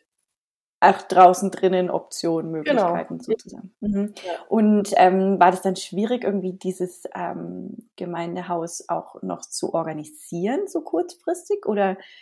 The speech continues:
Speaker 1: ging
Speaker 2: Gott
Speaker 1: es
Speaker 2: sei
Speaker 1: dann
Speaker 2: Dank
Speaker 1: doch
Speaker 2: nicht.
Speaker 1: einfach? Nicht?
Speaker 2: Also wir haben beim Vorstand im Dorf haben wir angefragt und der musste natürlich auch gleich lachen, weil er uns gefragt hat, was wir vermuten, welche Riesenveranstaltung denn stattfinden sollte zu dem Zeitpunkt,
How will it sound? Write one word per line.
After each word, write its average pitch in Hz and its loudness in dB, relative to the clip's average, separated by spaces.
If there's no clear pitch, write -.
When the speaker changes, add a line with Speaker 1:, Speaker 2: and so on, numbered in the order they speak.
Speaker 1:
ging 208 4
Speaker 2:
Gott 190 6
Speaker 1:
es 190 0
Speaker 2:
sei 196 6
Speaker 1:
dann 175 6
Speaker 2:
Dank 160 4
Speaker 1:
doch 156 0
Speaker 2:
nicht. - -6
Speaker 1:
einfach? - -16
Nicht? 240 -2
Speaker 2:
Also 202 6
wir 190 8
haben 202 2
beim 202 6
Vorstand 226 6
im 208 4
Dorf 214 8
haben 226 4
wir 185 6
angefragt 254 4
und 226 2
der 214 12
musste 220 2
natürlich 214 4
auch 240 8
gleich 180 4
lachen, 208 2
weil 196 6
er 190 8
uns 196 -2
gefragt 202 2
hat, 202 0
was 190 2
wir 196 2
vermuten, 208 -2
welche 190 2
Riesenveranstaltung 202 0
denn 190 -2
stattfinden 196 -4
sollte 190 0
zu 202 -6
dem 196 0
Zeitpunkt, 214 2